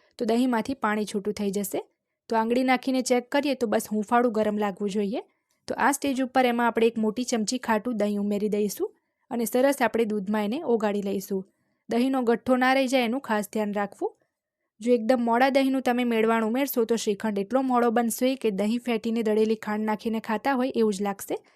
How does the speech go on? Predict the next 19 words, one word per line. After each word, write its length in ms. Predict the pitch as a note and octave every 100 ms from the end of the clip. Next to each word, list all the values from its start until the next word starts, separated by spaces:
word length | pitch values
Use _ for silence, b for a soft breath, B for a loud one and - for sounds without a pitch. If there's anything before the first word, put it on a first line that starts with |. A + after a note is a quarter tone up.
| b A#3
એટલે 200 | G#3+ A#3
થોડું 280 | C#4 D4
તો 120 | C#4 C4+
ખાટું 340 | A#3 G#3+ A3+
દહીં 180 | A3+ C#4+
લેવું 260 | G#3+ G3+ G3
જ 60 |
પડશે. 360 | - G3 - F4+ - _ _ _ _ A3
હવે 140 | B3
આની 160 | A#3+ B3+
ઉપર 240 | A#3 B3+
એક 120 | B3+
ડીશ 220 | A3 A#3+ -
નાખી 300 | C#4 D4 B3+
એક 80 | G#3+
જૂનો 300 | G3+ G#3+ A3
દુપટ્ટો 500 | G#3+ G3+ A#3+ B3 C4
કે 100 | B3+
પછી 380 | A3 G#3 -